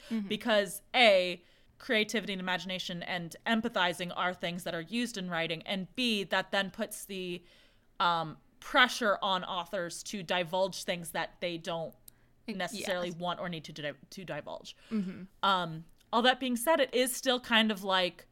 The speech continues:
Speaker 2: how much are we supposed to empathize with Eleanor and how much are we supposed to be laughing at her, right? Like, how much of
Speaker 1: Yes.
Speaker 2: this is supposed to be humorous and how much are,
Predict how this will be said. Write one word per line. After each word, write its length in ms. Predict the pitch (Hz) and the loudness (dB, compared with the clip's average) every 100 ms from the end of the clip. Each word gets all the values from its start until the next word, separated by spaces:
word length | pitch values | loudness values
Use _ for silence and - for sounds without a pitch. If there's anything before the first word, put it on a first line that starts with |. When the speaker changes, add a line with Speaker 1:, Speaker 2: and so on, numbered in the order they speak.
| _ _ _ _ | _ _ _ _
Speaker 2:
how 260 | - 214 220 | 2 4 6
much 240 | 233 233 | 4 0
are 60 | 247 | -2
we 140 | 226 | -2
supposed 420 | 214 226 220 190 | -2 -2 -2 -2
to 100 | - - | -4 2
empathize 580 | 233 277 269 202 185 180 | 2 2 -2 0 0 -2
with 100 | 170 | -4
Eleanor 320 | 185 180 175 | -4 -4 -6
and 100 | 170 | -6
how 120 | 190 | -4
much 180 | 185 185 | -4 -6
are 20 | |
we 80 | 208 | -8
supposed 340 | 208 - 185 - | -6 -4 -4 -4
to 60 | |
be 140 | 185 180 | -8 -6
laughing 500 | 170 180 180 170 143 | 0 0 0 -6 -10
at 140 | 78 | -12
her, 260 | - - - | -12 -14 -8
right? 320 | 180 165 175 | -2 -2 -2
Like, 160 | 202 175 | -4 -4
how 160 | 214 208 | 0 0
much 220 | 214 214 | 0 -2
of 80 | 208 | -4
Speaker 1:
Yes. 60 | |
Speaker 2:
this 220 | 202 202 214 | -2 -2 -4
is 100 | - | -8
supposed 400 | 208 196 180 - | -6 -4 -6 -6
to 80 | |
be 240 | 180 180 170 - - - | -8 -8 -8 -12 -20 -16
humorous 840 | - 269 285 247 190 131 104 - | -4 2 4 4 2 0 -4 -4
and 100 | 202 | -4
how 140 | 202 202 | 0 0
much 180 | 202 | 0
are, 220 | 196 185 | -2 -4